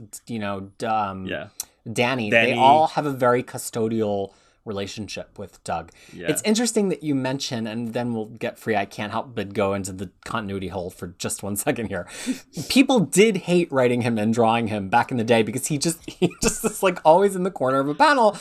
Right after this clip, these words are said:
Speaker 1: doing nothing. But I really think that the past year has been, like, the Doug Ramsey renaissance.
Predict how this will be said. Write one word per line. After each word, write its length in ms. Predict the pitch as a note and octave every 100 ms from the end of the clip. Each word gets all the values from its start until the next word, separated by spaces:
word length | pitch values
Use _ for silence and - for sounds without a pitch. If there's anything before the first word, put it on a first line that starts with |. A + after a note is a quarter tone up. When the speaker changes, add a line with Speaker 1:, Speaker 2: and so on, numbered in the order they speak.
| - - - -
Speaker 1:
doing 240 | F3 E3
nothing. 340 | G3+ C4 A3+
But 160 | E3+ - -
I 160 | F#3+
really 260 | C#4+ D#4+ C#4+
think 240 | - F#3
that 160 | D#3+ C#3
the 80 | C#3+
past 320 | F3 F3+ -
year 120 | G3+
has 100 | F3+
been, 180 | E3 D#3
like, 280 | C#3 B2 A#2
the 60 |
Doug 380 | B2 A2 C3+ D3+ C3
Ramsey 480 | A#2+ C#3+ D3+ B2+
renaissance. 680 | G#2+ A2 D#3 - G#2 F#2 E2